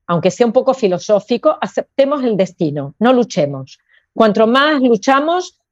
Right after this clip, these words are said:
más estrés, más cortisol, más pelea con la vida y menos felicidad. Y pongamos un poquito de humor. Si no te sabes contar un chiste, en internet hay montones. Búscalos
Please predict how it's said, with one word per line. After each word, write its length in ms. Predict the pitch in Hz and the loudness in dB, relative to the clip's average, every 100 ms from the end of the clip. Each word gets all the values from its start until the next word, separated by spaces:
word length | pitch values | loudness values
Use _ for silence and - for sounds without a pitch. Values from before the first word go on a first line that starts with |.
| _ | _
más 260 | 220 269 | 0 0
estrés, 520 | 214 196 226 254 262 262 | -2 -2 2 2 2 0
más 240 | 240 254 | 0 0
cortisol, 720 | 247 233 202 - 220 240 233 | -2 -2 -2 0 2 2 2
más 200 | 196 269 - | 0 -2 0
pelea 360 | 262 247 240 | 0 2 0
con 140 | 208 185 | 0 -2
la 120 | 170 | -2
vida 560 | 190 254 269 294 311 _ _ _ _ | 0 2 2 0 -2 _ _ _ _
y 160 | 202 202 | 0 0
menos 800 | 202 226 226 226 208 196 190 | 2 0 0 0 0 0 -4
felicidad. 560 | - 208 202 - 185 175 | -4 -2 -2 0 2 2
Y 80 | 254 | 2
pongamos 480 | 277 277 311 320 - | 0 2 0 0 -4
un 140 | 269 | -2
poquito 420 | 269 262 240 254 | -2 -2 -2 2
de 80 | 214 | 2
humor. 400 | 180 160 147 147 - _ - _ | 2 0 -4 -8 -14 _ -20 _
Si 320 | - 254 240 | 0 2 4
no 240 | 240 320 330 | 4 2 2
te 160 | 233 | 0
sabes 460 | 220 208 156 156 143 | 2 0 2 0 -2
contar 400 | - 190 226 220 | -2 0 2 2
un 140 | 180 165 | 0 -2
chiste, 560 | 247 247 - 302 294 | -2 -2 0 0 2
en 80 | 202 | 0
internet 540 | 190 170 190 180 226 185 | -2 -2 -2 -2 -2 0
hay 120 | 185 | -2
montones. 600 | 160 135 123 127 131 - | -4 -8 -10 -10 -12 -6
Búscalos 760 | 196 202 - 180 165 269 339 | 2 2 2 2 4 4 2